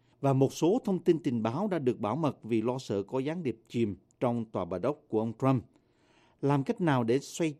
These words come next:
chuyển dư luận? Cách mà ông Trump chọn là mở một cuộc họp báo của riêng ông. Thông tín viên của đài V O A tại tòa bà đốc gửi về bài tường trình chi tiết sau đây do Hoài Hương trình bày.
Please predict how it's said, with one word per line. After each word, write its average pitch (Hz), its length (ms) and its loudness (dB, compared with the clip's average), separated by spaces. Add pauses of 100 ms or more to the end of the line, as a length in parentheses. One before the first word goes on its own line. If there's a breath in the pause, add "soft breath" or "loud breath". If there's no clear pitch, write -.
chuyển 120 320 -2
dư 156 100 4
luận? 113 260 2 (800 soft breath)
Cách 233 200 0
mà 139 240 2
ông 147 240 -4
Trump 156 340 2
chọn 104 320 0
là 117 280 -2
mở 104 340 -2
một 143 280 -4
cuộc 113 180 -4
họp 98 180 -6
báo 117 340 -6 (140)
của 107 180 -4
riêng 117 200 -2
ông. 120 180 2 (880 soft breath)
Thông 165 160 2
tín 196 140 2
viên 165 240 2
của 156 120 0
đài 113 160 0
V 101 60 -6 (100)
O 135 40 6
A 131 60 4 (100)
tại 107 100 -2
tòa 101 180 -4
bà 98 100 -4
đốc 165 180 2 (120)
gửi 113 160 4
về 127 180 0
bài 95 180 -2
tường 101 220 -6
trình 95 260 -6
chi 127 200 -6
tiết 180 220 0
sau 123 160 -2
đây 117 160 2 (180)
do 127 160 0
Hoài 107 200 0
Hương 113 180 -2
trình 95 180 -6
bày. 92 180 -2